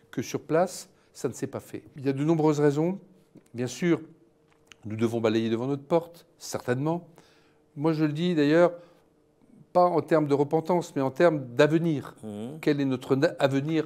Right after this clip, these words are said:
Speaker 1: à nous, la France, dans cette région ? Mais la première des choses quand même qu'il faut avoir à l'esprit, parce que c'est quand même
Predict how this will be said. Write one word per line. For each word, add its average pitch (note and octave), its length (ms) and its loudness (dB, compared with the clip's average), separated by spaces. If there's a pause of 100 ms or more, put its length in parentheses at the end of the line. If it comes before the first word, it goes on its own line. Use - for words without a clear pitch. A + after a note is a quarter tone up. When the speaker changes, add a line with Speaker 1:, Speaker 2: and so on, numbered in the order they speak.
Speaker 1:
à A#2+ 120 -6
nous, D#3 320 -4
la B2 120 0
France, - 440 -6 (240)
dans C#3+ 60 -8
cette D3+ 200 -4
région ? A#2+ 240 -6 (160)
Mais C3 280 -2
la A#2 120 -4
première C#3+ 300 2
des B2+ 80 4
choses D3+ 260 -2
quand - 80 4
même C3+ 120 2
qu'il C3 120 -10
faut B2 100 0
avoir G#2+ 180 2
à G2 40 0
l'esprit, G#2 360 -6
parce - 180 -14
que A#2+ 80 -10
c'est A2+ 180 -10
quand A#2 120 -2
même B2 140 -2